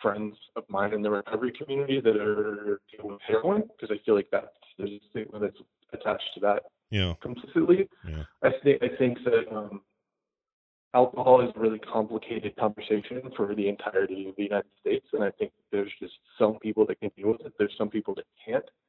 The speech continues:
Speaker 1: and some people are, get the help that they need, and they find, like,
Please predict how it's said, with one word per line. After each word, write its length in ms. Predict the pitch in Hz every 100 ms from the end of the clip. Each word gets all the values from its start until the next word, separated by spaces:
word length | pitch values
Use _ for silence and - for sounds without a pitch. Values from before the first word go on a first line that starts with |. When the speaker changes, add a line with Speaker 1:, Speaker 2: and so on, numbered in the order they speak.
| _ _ -
Speaker 1:
and 140 | 117 -
some 180 | 110
people 340 | - 120 107 107
are, 140 | 95 - -
get 140 | 104
the 60 | 110
help 180 | 110 -
that 80 | -
they 120 | 110
need, 320 | 113 120 147
and 220 | 143 113 110
they 160 | 104 -
find, 320 | 107 104 107 -
like, 260 | 101 98